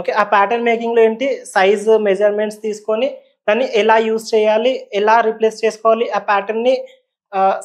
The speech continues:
సెకండ్, సెకండరీ యూజ్, like రీయూజ్ ఎలా చేయాలి అనే ప్యాటర్న్ మేకింగ్‌లో వస్తుంది. So after the completion pattern making, we'll go for the G C. G C in the means, like, ఆ డ్రెస్‌ని ఎలా cutting చేసుకుంటున్నాం, ఆ ఫ్యాబ్రిక్‌ని ఏ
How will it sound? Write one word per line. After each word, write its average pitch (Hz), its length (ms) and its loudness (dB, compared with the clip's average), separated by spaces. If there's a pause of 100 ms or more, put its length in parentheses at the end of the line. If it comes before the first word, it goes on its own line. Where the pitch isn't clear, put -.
సెకండ్, 277 400 4 (440)
సెకండరీ 247 540 2
యూజ్, 196 120 0 (100)
like 220 140 0 (360)
రీయూజ్ 226 380 -2 (220)
ఎలా 208 140 4 (100)
చేయాలి 160 320 0 (120)
అనే 226 200 -4
ప్యాటర్న్ 214 360 0
మేకింగ్‌లో 190 380 -4
వస్తుంది. 135 300 -18 (440)
So 269 80 2 (220)
after 226 260 2
the 294 80 6 (180)
completion 240 340 -2 (160)
pattern 202 400 0
making, 220 300 2 (180)
we'll 226 240 -2
go 220 60 6 (100)
for 226 80 2 (100)
the 285 60 2 (340)
G 233 200 0
C. 135 100 -14 (500)
G 233 120 -6
C 254 100 -6
in 247 100 -4
the 240 100 -4
means, 254 140 -4 (100)
like, 220 200 2
ఆ 214 120 4
డ్రెస్‌ని 202 400 0
ఎలా 202 200 2
cutting 196 340 -2
చేసుకుంటున్నాం, 190 560 -6 (100)
ఆ 185 120 -8
ఫ్యాబ్రిక్‌ని 196 480 -2 (800)
ఏ 240 40 6